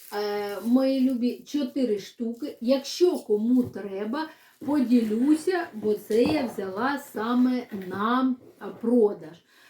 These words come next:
Ну і, е, е, постійна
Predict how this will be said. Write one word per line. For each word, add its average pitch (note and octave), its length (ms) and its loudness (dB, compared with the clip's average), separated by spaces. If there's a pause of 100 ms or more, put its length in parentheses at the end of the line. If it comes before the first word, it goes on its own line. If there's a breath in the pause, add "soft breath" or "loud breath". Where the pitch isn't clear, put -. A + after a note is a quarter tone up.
(100)
Ну D#4+ 380 6
і, C4 260 6
е, G#3 460 -6 (340 loud breath)
е, F3+ 320 -6 (1400 soft breath)
постійна B3 580 2